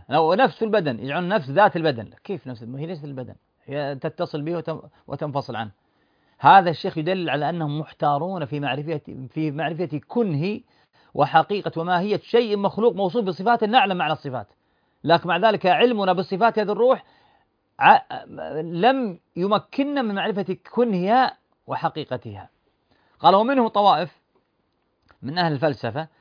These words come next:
يصفون بما يصفون به واجب الوجود عندهم، يصفون بصفات الرب تبارك وتعالى". قال: "وهي أمور لا يتصف بها إلا ممتنع الوجود".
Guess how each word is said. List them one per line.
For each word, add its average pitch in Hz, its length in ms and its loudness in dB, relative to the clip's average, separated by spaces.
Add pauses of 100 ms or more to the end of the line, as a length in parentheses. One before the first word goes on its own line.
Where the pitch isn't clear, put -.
(220)
يصفون 180 500 -2
بما 185 240 -2
يصفون 180 400 -4
به 196 280 -2
واجب 175 380 4
الوجود 156 480 0 (400)
عندهم، 107 380 -6
يصفون 175 380 -4
بصفات 180 320 -4
الرب 147 280 0
تبارك 113 380 -4
وتعالى". 92 320 -12 (1160)
قال: 170 160 6
"وهي 180 240 4
أمور 196 200 -2
لا 190 140 4
يتصف 185 320 -4
بها 180 220 0
إلا 175 120 -4
ممتنع 170 260 -6
الوجود". 139 380 -6